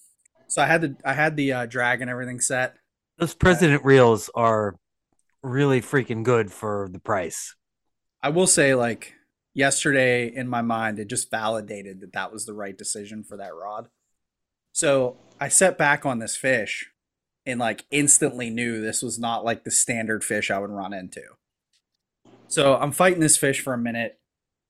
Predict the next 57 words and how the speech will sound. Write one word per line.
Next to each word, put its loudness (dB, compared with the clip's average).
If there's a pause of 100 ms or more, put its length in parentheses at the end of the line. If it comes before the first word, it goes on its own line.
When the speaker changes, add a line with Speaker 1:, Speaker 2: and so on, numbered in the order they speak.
(300)
Speaker 1:
It -4
comes 2
up 0
to 0
the -4
surface. 0
I'm -4
pulling -2
it, -4
I'm -8
pulling 2
it -6
towards 0
me. -2
I'm, -4
like, -10 (180)
like, -8
ready 0
to -2
grab 2
the -10
net, -4 (1080)
and -6
it -10
pops, 0
like, 2
five, 0
like, -2
five 4
feet 0
from -2
the -6
shore. -4 (120)
And, -2
like, 0
right 4
where 6
I'm 4
at, 0
like, -6
it's, -2
it's -4
a -2
dead 0
drop. -2
Like, -6
it -8
drops 2
down -2
to, -8
like, -8
four -4
or -6
five -2
feet -10
of -8
water. -6